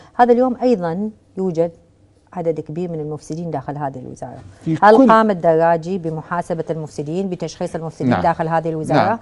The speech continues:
Speaker 2: نعم.
Speaker 1: هذا اليوم نحتاج إقالة مدير عام، إقالة وكيل وزير.
Speaker 2: والله هي، آه، إحنا أولا حسب،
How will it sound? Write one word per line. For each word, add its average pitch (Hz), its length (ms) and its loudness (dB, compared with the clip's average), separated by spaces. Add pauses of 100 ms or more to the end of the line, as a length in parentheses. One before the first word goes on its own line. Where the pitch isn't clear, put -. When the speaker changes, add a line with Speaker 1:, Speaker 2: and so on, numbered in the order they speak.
(140)
Speaker 2:
نعم. 269 140 0
Speaker 1:
هذا 175 100 0
اليوم 196 200 -2
نحتاج 170 460 -4
إقالة 165 440 -2
مدير 156 260 -4
عام، 170 460 -2
إقالة 160 460 -4
وكيل 170 580 -4
وزير. 165 560 -4 (380)
Speaker 2:
والله 110 300 0
هي، 110 260 -4 (140)
آه، 104 680 -8
إحنا 104 480 -10 (460)
أولا 104 360 -4 (580)
حسب، 104 300 -8